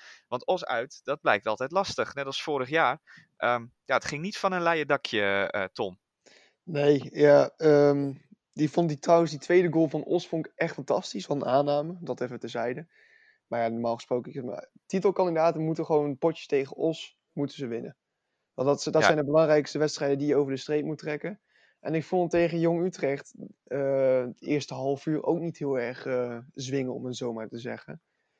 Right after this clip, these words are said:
Speaker 2: Zeg maar, het was dat, dat er dan, eh, voor rust even korte metten werd gemaakt. Na rust ook met, eh,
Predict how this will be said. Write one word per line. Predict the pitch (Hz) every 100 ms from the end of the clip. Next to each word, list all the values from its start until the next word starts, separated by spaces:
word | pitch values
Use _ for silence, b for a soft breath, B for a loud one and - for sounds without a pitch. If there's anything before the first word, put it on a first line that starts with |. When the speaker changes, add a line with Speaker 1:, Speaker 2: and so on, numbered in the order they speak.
| _ _
Speaker 2:
Zeg | -
maar, | 139
het | 135
was | 160 - -
dat, | 156 156
dat | - 151
er | 156 151
dan, | 151 147 -
eh, | 143 143 139 139 135 131 _ _ _ _
voor | _ 165 160
rust | 160 147
even | 151 147 -
korte | 165 151
metten | 151 165 147
werd | 143
gemaakt. | 147 135 135
Na | 139 143
rust | 139 151
ook | 147
met, | 143 -
eh, | 135 123 117